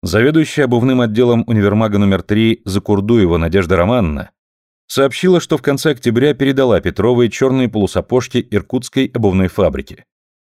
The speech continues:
Та подарила ей банку красной икры и два килограмма мяса в знак признательности за услугу. В тот же день Петрова сделала заказ на летние босоножки, желательно красного цвета, типа танкетки.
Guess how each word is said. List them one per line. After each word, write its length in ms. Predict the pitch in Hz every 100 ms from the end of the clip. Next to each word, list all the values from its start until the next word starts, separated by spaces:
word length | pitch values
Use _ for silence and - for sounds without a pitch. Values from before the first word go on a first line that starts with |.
| _ _
Та 120 | 107
подарила 400 | 107 104 107 110
ей 140 | 110 101
банку 340 | 92 98 98
красной 460 | - 95 - 92 80
икры 320 | - 110 127
и 180 | 127 107
два 240 | 90 120
килограмма 500 | 127 120 98 98 104
мяса 480 | 104 87 60 - - _ _ _ -
в 100 | 90
знак 240 | 107 135
признательности 720 | - 101 92 104 104 101 -
за 140 | 95 92
услугу. 520 | 95 - 78 71 - _ _ _ _ _ _ _
В 80 | -
тот 180 | 147
же 120 | 143 156
день 200 | 160 156
Петрова 340 | 151 139 143
сделала 400 | 110 120 135 131
заказ 440 | 110 110 139 139
на 140 | 120 113
летние 340 | 131 127 127
босоножки, 720 | 120 117 123 110 78 - 67 - _ _ _
желательно 460 | 92 131 147 160 135
красного 440 | 123 98 - 113
цвета, 460 | 92 92 117 127 131
типа 320 | 127 139 139
танкетки. 680 | - 120 123 87 - - -